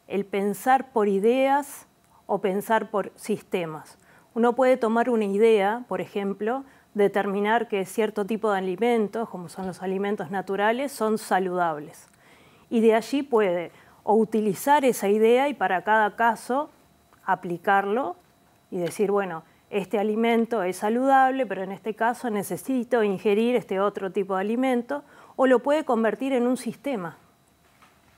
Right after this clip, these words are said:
y afirmar para todos los casos y siempre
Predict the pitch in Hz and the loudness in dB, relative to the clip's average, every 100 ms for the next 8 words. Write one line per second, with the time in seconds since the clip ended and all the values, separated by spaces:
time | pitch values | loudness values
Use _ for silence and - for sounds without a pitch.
0 | _ - 214 202 202 214 208 233 262 - | _ -12 0 0 2 2 4 2 2 0
1 | 196 202 190 302 311 262 202 - 233 226 | 2 2 2 0 0 0 -2 0 0 0
2 | 226 220 208 254 240 226 269 | -2 -2 -2 0 0 0 -4